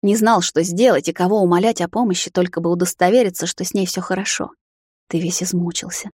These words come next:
с сочувствием шепнула матушка. «Всё это время не сомкнул глаз, поспи хоть немного». «Не могу». Слова застряли в горле, и я, игнорируя адскую боль в сердце, устало поднялся на ноги, улавливая своё отражение в зеркале. Мятая одежда не первой свежести,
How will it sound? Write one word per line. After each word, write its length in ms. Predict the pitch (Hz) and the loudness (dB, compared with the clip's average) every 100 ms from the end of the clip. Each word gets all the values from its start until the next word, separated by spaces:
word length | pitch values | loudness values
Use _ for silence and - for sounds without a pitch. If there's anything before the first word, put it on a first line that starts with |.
| _ | _
с 80 | - | -2
сочувствием 560 | 180 165 226 - 180 | -2 2 0 2 0
шепнула 400 | 175 165 170 165 | 0 -2 -2 0
матушка. 480 | 165 170 - - - _ _ - | -2 -4 -10 -12 -12 _ _ -8
«Всё 200 | - 185 | 2 2
это 200 | 170 170 | 2 2
время 260 | 175 208 | 2 2
не 100 | 165 | 0
сомкнул 460 | 170 165 175 185 180 | 0 -2 0 -2 -2
глаз, 320 | 170 165 - | -4 -4 -6
поспи 500 | - 180 - 196 180 | -6 -8 -4 -4 -4
хоть 220 | - 175 | -6 -2
немного». 480 | 185 190 180 160 180 - _ _ _ _ - | 2 4 2 0 -8 -16 _ _ _ _ -6
«Не 240 | 151 156 | -2 0
могу». 480 | 139 190 - - - _ _ _ | 0 -2 -6 -14 -16 _ _ _
Слова 300 | - 220 302 | 0 4 6
застряли 440 | 202 185 226 247 175 | 4 2 2 4 2
в 100 | 180 | 4
горле, 380 | 269 214 165 | 2 4 2
и 40 | 180 | 2
я, 220 | 254 233 | 2 2
игнорируя 520 | 180 180 233 202 180 - | 4 4 4 2 0 -2
адскую 440 | 202 - - 170 | -4 -4 -2 0
боль 200 | 202 180 | 0 -2
в 60 | - | -6
сердце, 420 | - 277 - 214 | -2 -4 -2 -4
устало 380 | 196 - 233 190 | -2 0 0 0
поднялся 500 | 185 185 196 180 196 | 0 0 0 -2 0
на 220 | 226 254 | 2 2
ноги, 180 | 196 170 | 2 0
улавливая 540 | 175 180 175 165 170 | 2 2 2 0 -2
своё 300 | - 175 180 | -2 -2 -2
отражение 520 | 98 160 170 - - | -2 -4 -4 -4 -4
в 60 | 170 | -6
зеркале. 460 | - - - - _ _ _ - | -10 -14 -18 -20 _ _ _ 0
Мятая 380 | 269 170 165 | 2 4 2
одежда 340 | 165 240 240 170 | 4 2 2 0
не 120 | 165 | 2
первой 260 | 202 175 160 | 2 2 0
свежести, 560 | 220 247 185 - - | 2 0 0 -6 -10